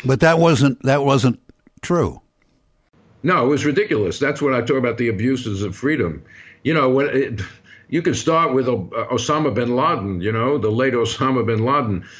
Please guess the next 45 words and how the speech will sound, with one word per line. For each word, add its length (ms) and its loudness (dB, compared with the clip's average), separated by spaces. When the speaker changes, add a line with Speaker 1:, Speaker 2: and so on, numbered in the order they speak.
Speaker 2:
Two 180 0
days, 520 2
uh, 340 -2
after 400 -2
the, 400 -2
um, 500 -4
attack 400 0
on 140 0
nine 240 0
eleven, 600 0
uh, 100 -2
Bush 320 0
went 240 0
before 340 -2
Congress, 460 0
you 80 0
remember 340 0
this, 320 -2
gave 240 0
a 80 0
big 280 -2
fiery 420 0
speech, 580 -4
and, 400 0
uh, 220 2
he 160 2
said, 260 0
you 60 2
know, 540 -2
"Why 300 0
did 140 2
they 140 2
attack 360 -2
America? 440 0
Because 420 -2
they 220 0
hate 460 -2
our 260 0
freedom. 560 -4
They 160 0
hate 260 0
us 200 0
because 440 -2
we're 160 0
free." 460 -4